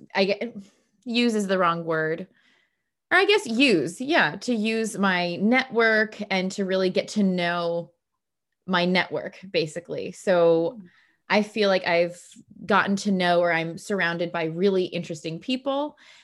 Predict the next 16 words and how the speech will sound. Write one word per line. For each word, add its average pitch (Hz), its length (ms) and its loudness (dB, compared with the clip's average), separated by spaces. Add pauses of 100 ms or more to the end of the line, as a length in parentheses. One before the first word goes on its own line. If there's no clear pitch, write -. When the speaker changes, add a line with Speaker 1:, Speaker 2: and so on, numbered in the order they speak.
(180)
Speaker 1:
and 175 580 -2
I 185 80 2
didn't 180 320 -4 (140)
know 185 400 2
what 165 300 -4
to 180 100 -8
do 202 340 0
with 254 240 4
that. 285 480 -4 (1160)
So 254 640 8
my 226 480 4
main 233 380 4
project 202 380 0
right 190 160 0
now 175 320 -2
is 165 640 -2